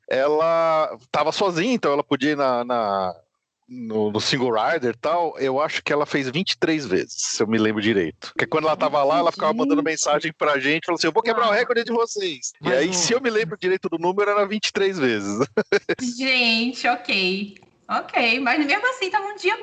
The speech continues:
Speaker 3: propício pra isso, né? Ela teve sorte também, porque nem sempre a fila do single rider tá tão boa também, não. <laughs>
Speaker 1: É, pois é, pois é.
Speaker 3: Pois é, e
Speaker 2: Nossa,
Speaker 3: você,
Speaker 2: nem
Speaker 3: Lu?
Speaker 2: eu vou, eu vou me abster dessa resposta agora, depois dessa. <laughs> Acho
Speaker 3: E
Speaker 2: que
Speaker 3: eu
Speaker 2: no
Speaker 3: achava
Speaker 2: mesmo
Speaker 3: que quatro
Speaker 2: dia eu já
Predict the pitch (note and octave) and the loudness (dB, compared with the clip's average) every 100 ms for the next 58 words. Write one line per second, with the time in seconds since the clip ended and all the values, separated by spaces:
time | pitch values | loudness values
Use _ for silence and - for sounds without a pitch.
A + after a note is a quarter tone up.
0 | E4 - F#4+ - E4+ E4+ F4+ A4 A#4 D4 | -6 -2 -2 0 -2 -2 -8 -6 -2 -4
1 | - B3 A3+ A3+ A#3 A#3 A3 D#4+ - E4+ | -6 -4 0 2 0 -2 -6 -8 -2 2
2 | C#4 - E4 D4+ A#3+ - G#3+ A#3 F#4 C#4+ | 2 0 -4 -2 -2 -4 -2 0 0 0
3 | B3+ D4+ D#4 D#4 C#4+ C#4+ C4 D#4 D4+ C#4 | 0 0 -2 -2 -2 -2 -2 -4 -4 -2
4 | C#4 A#3+ A#3+ C#4 - C#4+ C#4+ C4+ C4+ B3+ | 2 2 2 -2 -6 -8 -4 -2 0 2
5 | B3+ C#4 D#4+ D4+ F4+ G#3+ A3+ - D4+ - | 2 0 0 -2 0 0 0 0 0 0
6 | D#4+ - _ - D#3+ D3+ E3+ - C#3+ D#3 | -4 -6 _ -6 0 2 2 0 0 2
7 | C3 C3 B2 A#2 A#2 _ A#3 A#3 B3+ G#3 | 0 0 2 2 -2 _ 0 2 2 0
8 | - C4+ F#3 F3 F3+ A3+ C#4+ C#4 G#3+ G#3 | 2 0 2 0 2 2 4 2 2 0
9 | A3 A3+ A#3 B3 - - G#3 G#3+ G#3 A3 | 0 0 0 -2 -8 -4 0 2 2 2
10 | A3+ D#4 G#4+ G4+ B3 G#3 F#3 E3+ - C3 | 0 0 0 2 2 0 0 0 2 0
11 | C3 C#3+ C3+ B2+ C3+ C#3+ D3+ D3 B2+ F#3 | 0 -2 0 2 0 0 0 2 2 0
12 | - D3+ G3 - D#4+ - E4+ D#4 D#4 C#4 | -4 0 0 -2 -8 -4 -2 0 0 0
13 | E4 - C#4+ - - - - F3 A3+ B3+ | -2 -2 -4 -4 -12 -10 0 0 2 0
14 | D4+ C4+ B3+ B3+ C4+ F3 - A3+ E4+ | 2 2 0 0 0 0 -2 -2 -2